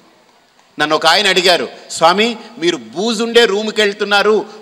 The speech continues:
బూజు దులపాలనుకుంటున్నారు" అని అంటే, "ఎలాగా?" అన్నారు. "నాకు బాగా తెలుసయ్యా, బూజు దులిపేవాడి మీదనే ముందు బూజు పడుతుంది, మేము జాగ్రత్తగా ఉండాలి."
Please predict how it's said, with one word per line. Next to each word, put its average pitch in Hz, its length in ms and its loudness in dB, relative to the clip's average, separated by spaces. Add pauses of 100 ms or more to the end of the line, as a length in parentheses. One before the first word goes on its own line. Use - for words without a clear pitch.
బూజు 202 320 -2
దులపాలనుకుంటున్నారు" 190 1080 0
అని 170 140 2
అంటే, 165 520 -2
"ఎలాగా?" 170 360 2
అన్నారు. 143 320 0
"నాకు 143 280 0
బాగా 156 300 2
తెలుసయ్యా, 175 440 -4
బూజు 175 300 -6
దులిపేవాడి 165 540 0
మీదనే 165 240 2
ముందు 160 240 0
బూజు 147 280 2
పడుతుంది, 156 380 -2
మేము 143 160 -8
జాగ్రత్తగా 131 560 -2
ఉండాలి." 113 280 -8